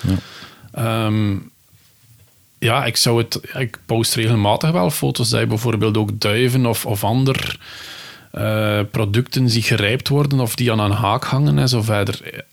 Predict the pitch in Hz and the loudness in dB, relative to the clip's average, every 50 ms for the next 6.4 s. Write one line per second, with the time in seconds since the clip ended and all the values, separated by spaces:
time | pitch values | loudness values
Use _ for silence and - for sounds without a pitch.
0 | _ _ - 131 117 101 113 135 120 107 - - - _ _ _ _ _ _ _ | _ _ -8 -6 -4 -2 -2 -2 -2 -4 -6 -10 -18 _ _ _ _ _ _ _
1 | _ _ _ - - - 120 113 110 - - 120 113 120 123 120 127 113 107 107 | _ _ _ -6 -2 0 0 0 0 0 0 0 2 2 2 4 4 2 2 2
2 | - - - 143 - - - - - - 117 107 107 101 - - - - - 110 | 0 -2 0 0 0 0 0 -2 -2 -2 -2 0 -2 -2 -4 -8 -14 -8 -8 -6
3 | - 117 107 101 98 113 123 139 123 117 - - 110 117 123 113 104 - - 104 | -2 -2 0 0 0 2 2 2 2 0 0 0 0 2 2 0 0 -2 -2 -2
4 | 98 101 107 123 123 123 - - 120 113 - - - 107 - - 117 - 113 110 | 0 0 0 0 0 -2 -2 0 0 0 0 0 -4 -4 -2 -2 -2 -2 -2 -2
5 | 110 110 110 113 127 131 131 139 135 135 131 127 - 117 107 - 117 107 - - | 0 0 2 2 2 2 4 4 4 4 4 2 2 0 0 0 -2 -2 0 0
6 | 120 123 147 160 175 180 180 | 2 2 4 4 2 2 0